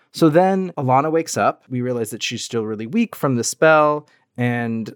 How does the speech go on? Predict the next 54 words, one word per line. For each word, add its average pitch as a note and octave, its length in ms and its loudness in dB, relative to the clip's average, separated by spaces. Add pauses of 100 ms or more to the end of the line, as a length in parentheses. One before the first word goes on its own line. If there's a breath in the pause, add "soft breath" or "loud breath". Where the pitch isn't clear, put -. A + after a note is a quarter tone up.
that A#2+ 540 0 (200)
she B2 680 0
is A#2+ 180 -6
worried A#2+ 320 4
that, A#2 220 -4
like, A2+ 180 -8
he - 220 -8
wants A#2+ 260 -2
something A2+ 340 -6
terrible D#3 560 2
with B2+ 380 -4
her A#2+ 160 -6
daughter, D3+ 560 2
and A#2+ 120 -2
so G2+ 140 -10
he's G#2 140 -10
super - 240 -12
worried, F3+ 560 2
but A#2+ 220 0 (300)
the D3 80 -6
rocket E3 260 2
ship - 160 -10
tree D3 240 -2
seems B2 300 -4
to B2 80 -2
have, A#2 120 -4
like, A2+ 340 0
decided B2 400 0
he's A2+ 160 -6
a A#2 40 -10
cool B2 240 -4
dude F#3+ 320 4
while C3 120 4
she - 140 -4
was A2 160 -4
asleep, C#3+ 400 0
so A2+ 540 0
she - 120 -6
goes G#2+ 160 -4
back B2+ 240 2
to - 80 -12
sleep, A2 420 -4
and C3+ 80 2
I C3+ 40 4
guess C3 200 2
we're C3 100 0
left A#2+ 240 0
to A#2 60 -10
believe A2 220 -6
that, A2 80 -8
like, A2 160 -10
okay, A2+ 220 -10
everything's G#2 400 -12
cool. A#2+ 580 2